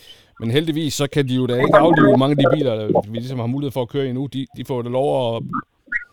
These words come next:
og ligesom at stadigvæk at kan, kan, kan køre, ikke? Og jeg synes jo også, et eller andet sted, så, så kan du altid tage din, din i seksoghalvfems, eller, eller,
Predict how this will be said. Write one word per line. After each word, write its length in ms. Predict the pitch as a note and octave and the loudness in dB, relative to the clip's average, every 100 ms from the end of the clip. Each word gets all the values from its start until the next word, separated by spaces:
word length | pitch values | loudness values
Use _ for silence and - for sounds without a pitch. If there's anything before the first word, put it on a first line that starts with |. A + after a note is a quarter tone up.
| - - C6+ A#5 | -10 -4 0 0
og 40 | |
ligesom 180 | B2+ C3 | 0 -4
at 60 | - | -2
stadigvæk 360 | D3 D3 - B2+ | 4 4 4 0
at 80 | - | -4
kan, 380 | A#2+ A#2 A2 - | -4 -4 -6 -8
kan, 400 | - A2 A2 F3+ F3+ | -8 -2 0 0 -4
kan 100 | A#2 | -10
køre, 320 | G2+ C#3 E3+ D3 | -8 -6 -4 -4
ikke? 100 | C#3 | -4
Og 40 | |
jeg 80 | A#2+ | -4
synes 180 | D#3+ D3 | -2 0
jo 60 | |
også, 140 | D3 - | 0 0
et 20 | |
eller 140 | F3 | 0
andet 80 | D#3 | 0
sted, 180 | D#3 D#3+ | 0 0
så, 240 | D#3 D3 - - _ _ _ _ _ - | 0 0 -2 -10 _ _ _ _ _ -10
så 140 | B2+ | -6
kan 100 | B2+ | -2
du 60 | B2+ | -2
altid 260 | D3 D#3 | -2 -4
tage 160 | B2+ D3 | 0 -2
din, 400 | B2 A#2 A2 G#2+ | 0 -2 -4 -6
din 220 | A#2 A#2 | -4 -4
i 60 | A2+ | -2
seksoghalvfems, 680 | D3 B2+ A#2+ G#2+ D3 C3 | -4 -4 -6 -4 -6 -4
eller, 380 | A2 G#2+ G#2 G2 - | -6 -4 -6 -6 -8
eller, 240 | G#2 | -8